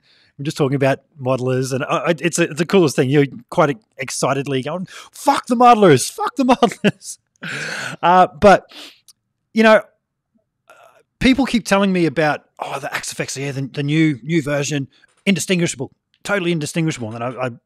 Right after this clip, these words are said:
listen to some demos, and I'm, I'm listening, and I go, "I could totally hear the difference when they do an A B." What gives away for you when you're listening to,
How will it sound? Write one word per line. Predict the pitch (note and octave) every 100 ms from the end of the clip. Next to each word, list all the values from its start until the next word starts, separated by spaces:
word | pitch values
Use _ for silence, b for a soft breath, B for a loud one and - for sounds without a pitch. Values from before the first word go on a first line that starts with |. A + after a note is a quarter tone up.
| _
listen | C3+ D3+
to |
some | C#3 D3
demos, | B2 A#2 C3+ D3+
and | D3
I'm, | C3+ A2+
I'm | C#3+ D3+
listening, | B2+ C#3 D3
and | C#3+
I |
go, | C#3+ B2+ _ _ _ _ _ _ _ _ D3+
"I | D#3
could | E3 _ _ _
totally | - G#3+ B3+ F3
hear | B2 B2
the | A2+
difference | G#2+ G#2+ F2+ -
when | C3
they | B2
do | C3
an | B2
A | A#2
B." | G#2+ G2 G#2+ _ _ b b b b b b b b b b b _ _ _ _ _ _ _ _ _ _ _ _
What | F#3 B3 B3+
gives | A3+ G#3 G#3
away | F3+ F#3 F#3 E3+
for | D3 - - C#3+
you | E3+ C#3+ G#2+ _ _ _ _ _
when | C#3+
you're | C#3+ C3
listening | C3+ C3 B2+
to, | A#2+ - C3+ B2+ B2 A#2+